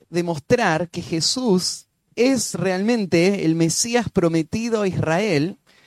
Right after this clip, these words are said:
y el cumplimiento de todas las profecías que se habían hecho en toda la antigüedad, que anunciaba que iba a venir un Salvador,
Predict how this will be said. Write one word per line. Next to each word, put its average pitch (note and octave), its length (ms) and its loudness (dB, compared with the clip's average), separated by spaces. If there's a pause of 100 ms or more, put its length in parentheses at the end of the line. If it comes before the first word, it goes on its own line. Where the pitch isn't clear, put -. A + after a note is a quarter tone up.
(880)
y D3+ 100 -2
el E3 100 -2
cumplimiento G#3 840 0
de E3 160 2
todas A3+ 360 -2
las G3+ 100 -2
profecías F#3 840 0
que D3 160 -4
se D3+ 140 -2
habían G3 280 -2
hecho G#3 420 -2
en C3+ 540 -4 (920)
toda B3 240 4
la A3 80 2
antigüedad, F3+ 800 0 (260)
que F3 80 0
anunciaba A3+ 600 -2
que - 120 -10
iba A#3 140 2
a - 20 2
venir F#3 460 0
un E3 400 -2
Salvador, F3 920 0